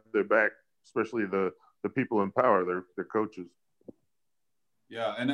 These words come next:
Speaker 2: that, that translation, can go, it goes a long way, because I don't think that anything that we've seen offensively, I, I've never seen the plays that we run offensively within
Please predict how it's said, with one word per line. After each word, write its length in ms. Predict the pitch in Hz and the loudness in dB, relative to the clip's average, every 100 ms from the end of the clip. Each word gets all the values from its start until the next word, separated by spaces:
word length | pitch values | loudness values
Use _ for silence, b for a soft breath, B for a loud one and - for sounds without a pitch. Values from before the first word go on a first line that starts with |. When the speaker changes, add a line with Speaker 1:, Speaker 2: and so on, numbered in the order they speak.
| 135 | 0
Speaker 2:
that, 140 | 160 | 0
that 200 | 170 190 | 0 -2
translation, 540 | 190 180 165 170 180 - | 0 -2 -2 -2 -2 -2
can 140 | 156 | -4
go, 100 | 160 | -4
it 180 | 156 160 | -4 -2
goes 220 | 165 147 | 0 0
a 60 | 143 | 0
long 320 | 151 147 143 | 0 2 0
way, 120 | 143 | -2
because 360 | 131 135 127 123 _ _ - | -2 -4 -4 -6 _ _ -6
I 80 | 160 | 2
don't 240 | 220 180 - | 2 2 -6
think 160 | 180 | -6
that 140 | 147 143 | -6 -4
anything 360 | 170 165 170 151 | -6 -4 -6 -4
that 80 | 135 | -4
we've 140 | 160 | -4
seen 360 | - 175 170 131 | -4 -2 -2 2
offensively, 880 | 151 147 165 170 160 165 175 170 170 - _ _ _ _ _ - | 2 2 -2 -2 -4 -4 -2 -2 -4 -8 _ _ _ _ _ -2
I, 280 | 131 131 185 | 2 6 4
I've 100 | 175 | 6
never 240 | 185 165 | 4 2
seen 300 | 147 165 156 | -4 -2 0
the 80 | 135 | 0
plays 560 | 143 151 147 143 131 123 | -2 -2 0 -2 -2 -2
that 160 | 127 | -2
we 160 | 147 151 | 0 0
run 300 | 135 143 131 | 2 2 2
offensively 520 | 127 143 131 - 127 | 0 0 -2 -4 -8
within 320 | 123 120 101 | -6 -4 -6